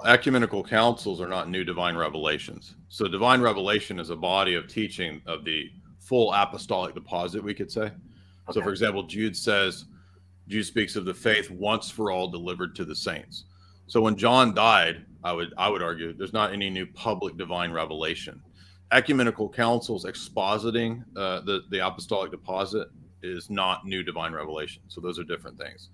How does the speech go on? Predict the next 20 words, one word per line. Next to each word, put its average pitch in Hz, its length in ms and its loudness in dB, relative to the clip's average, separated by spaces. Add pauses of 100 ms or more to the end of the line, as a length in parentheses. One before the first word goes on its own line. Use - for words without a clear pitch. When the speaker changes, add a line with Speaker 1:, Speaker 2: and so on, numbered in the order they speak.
(160)
Speaker 1:
We 127 100 0
would 117 120 0
say 123 120 8
that 107 120 2
the 95 100 -2
councils 104 760 -2 (680)
explicate 98 840 2
and 87 440 -6
they 95 160 -2
make 95 260 -2
precise 98 720 2 (100)
what 101 160 0
is 90 140 -4
already 95 540 -2
there 85 320 -2
in 82 160 -10
the, 80 120 -10 (160)
the 87 120 -8
data 80 580 -2 (120)
of 80 300 -8